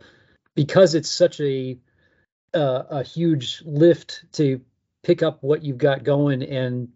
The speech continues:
move it somewhere else, you know, will they, you know, is there, is there a sense of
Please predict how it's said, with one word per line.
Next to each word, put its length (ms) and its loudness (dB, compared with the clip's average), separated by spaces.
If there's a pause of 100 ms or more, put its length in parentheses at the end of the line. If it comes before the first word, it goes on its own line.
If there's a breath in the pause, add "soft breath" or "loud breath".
(100)
move 180 2
it 80 -6
somewhere 380 0
else, 540 0 (760 soft breath)
you 120 -4
know, 160 2
will 340 2
they, 480 4
you 160 -2
know, 100 -2
is 200 -4
there, 380 0
is 160 -2
there 120 4
a 60 0
sense 340 2
of 180 0